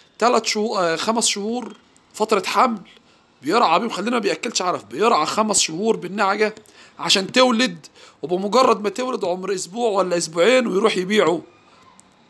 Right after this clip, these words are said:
هيبيعه بكام يعني؟ في ظل الغلا اللي احنا فيه ده، لو ذكر برق كويس عمر اسبوعين مش هيجيب ربعمية جنيه،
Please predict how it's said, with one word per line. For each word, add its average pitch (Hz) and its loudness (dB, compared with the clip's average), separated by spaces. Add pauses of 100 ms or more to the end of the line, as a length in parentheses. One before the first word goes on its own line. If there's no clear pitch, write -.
هيبيعه 190 4
بكام 214 0
يعني؟ 151 -2 (220)
في 160 -4
ظل 226 2
الغلا 202 2
اللي 214 4
احنا 202 -4
فيه 240 -4
ده، 247 -2 (360)
لو 160 -2
ذكر 185 0
برق 190 0
كويس 254 -2 (260)
عمر 180 -4
اسبوعين 180 0 (300)
مش 151 0
هيجيب 190 -2
ربعمية 160 -4
جنيه، 147 -12